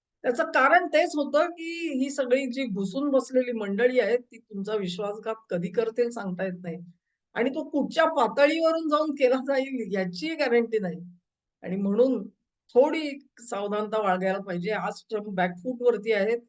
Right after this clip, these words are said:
खूप मोठी हानी झालेली नाहीये, पण इथून पुढे होणार नाही ह्याची काळजी मात्र जरूर घ्यायला लागणार आहे. धन्यवाद.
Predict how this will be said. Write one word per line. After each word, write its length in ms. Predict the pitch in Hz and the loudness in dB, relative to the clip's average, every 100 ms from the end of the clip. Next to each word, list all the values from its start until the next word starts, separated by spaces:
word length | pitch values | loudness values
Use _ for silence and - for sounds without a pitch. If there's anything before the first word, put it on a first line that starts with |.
| _ _ _ | _ _ _
खूप 300 | 254 262 214 | -2 -2 2
मोठी 240 | 240 233 254 | 2 4 2
हानी 340 | 214 202 233 | 2 -2 -2
झालेली 440 | 196 185 214 247 262 | 0 0 0 -2 -4
नाहीये, 320 | 240 196 240 | -4 -4 -4
पण 140 | 240 202 | -4 -8
इथून 340 | 185 247 240 | -10 -16 -10
पुढे 200 | 240 226 | 0 2
होणार 400 | 202 185 196 214 | 2 0 -2 -2
नाही 160 | 233 220 | -2 -2
ह्याची 260 | 185 - - | -4 -8 -6
काळजी 340 | 165 170 202 | -4 -4 -6
मात्र 380 | 202 175 180 233 _ _ _ - | -8 -8 -6 -8 _ _ _ -6
जरूर 300 | 185 185 208 | -2 0 0
घ्यायला 260 | 170 170 160 | -2 -4 -6
लागणार 320 | 156 147 143 | -8 -12 -20
आहे. 80 | 147 _ _ _ | -20 _ _ _
धन्यवाद. 460 | 170 180 202 220 | -2 0 2 0